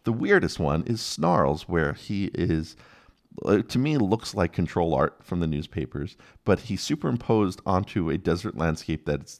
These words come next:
trying to fit into the desert landscape of the image, and then Rumble, the blue one, in the background,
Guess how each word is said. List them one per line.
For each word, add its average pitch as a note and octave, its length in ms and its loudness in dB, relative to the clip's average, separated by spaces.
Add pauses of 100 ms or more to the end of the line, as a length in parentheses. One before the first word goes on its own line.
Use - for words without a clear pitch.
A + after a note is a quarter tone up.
(140)
trying C3 360 2
to - 120 -8
fit F#2+ 260 -2
into F2 280 -2
the E2 80 -4
desert D#2+ 380 -4
landscape D#2+ 480 -2
of C2 100 -8
the D#2+ 120 -4
image, E2+ 320 0 (380)
and F#2 160 2
then D#2+ 220 2
Rumble, G2+ 500 0 (400)
the G2 240 2
blue G#2+ 320 -2
one, D2 380 0
in A2 120 2
the G2+ 80 2
background, F2+ 680 2